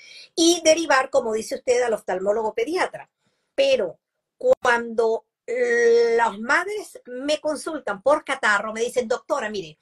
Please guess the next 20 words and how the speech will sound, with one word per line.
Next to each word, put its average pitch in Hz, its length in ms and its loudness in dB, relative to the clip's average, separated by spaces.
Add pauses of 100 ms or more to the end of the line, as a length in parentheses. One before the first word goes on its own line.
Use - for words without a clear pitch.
(240)
este 269 240 2
niño 214 240 -4
tiene 233 180 -2
tanto 240 420 0
moco 196 460 -4 (920)
que 254 420 4
los 247 220 4
mocos 302 380 2
de 349 60 0
aquí 330 200 -6
de 330 120 0
la 330 100 0
nariz 339 500 -8
se - 240 0
le 240 60 -2
están 254 300 -4
subiendo 302 480 -6
para 180 200 -4
el 175 100 -6
ojo". 165 300 -8